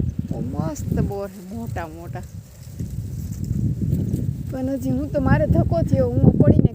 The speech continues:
ખાતી હતી, પણ કાચા છે, હજી પાક્યા નથી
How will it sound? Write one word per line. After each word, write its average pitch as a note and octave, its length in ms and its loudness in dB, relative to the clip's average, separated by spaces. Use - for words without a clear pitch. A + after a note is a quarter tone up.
ખાતી C#4 280 -6
હતી, D#4 180 -10
પણ - 180 6
કાચા C4+ 380 4
છે, C#4 100 -10
હજી C4+ 280 -10
પાક્યા B3+ 440 -2
નથી - 280 4